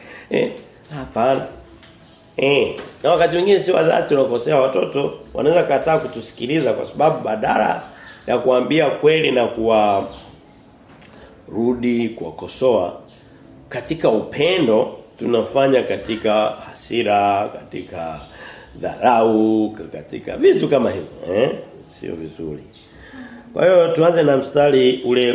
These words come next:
wa nane. Kipengele cha kwanza kinasema kuna huzuni katika kukosoa na katika kukosolewa.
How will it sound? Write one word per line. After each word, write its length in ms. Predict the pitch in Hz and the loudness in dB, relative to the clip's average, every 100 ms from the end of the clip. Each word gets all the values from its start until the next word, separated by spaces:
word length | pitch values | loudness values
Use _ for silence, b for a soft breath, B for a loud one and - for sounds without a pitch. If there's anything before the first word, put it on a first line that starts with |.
| - | 0
wa 120 | 104 | 0
nane. 320 | 104 101 90 | 2 0 -2
Kipengele 340 | 87 - 165 160 | -4 -4 -2 0
cha 80 | |
kwanza 160 | 147 156 | 2 2
kinasema 360 | 139 113 151 139 | 2 2 0 0
kuna 440 | - - 131 120 | -2 0 2 2
huzuni 840 | - 113 107 101 147 175 165 160 | -4 -6 -6 0 2 4 2 0
katika 440 | 147 113 - - 113 | 0 -2 -2 -4 -4
kukosoa 720 | - 110 104 - 185 180 - B B B | -4 -4 -2 2 2 2 -4 B B B
na 160 | 117 117 | 0 0
katika 460 | 117 107 127 - | 0 -2 -4 -4
kukosolewa. 840 | 113 107 - - - 98 98 95 | -4 -6 -10 -8 -6 -4 -2 -2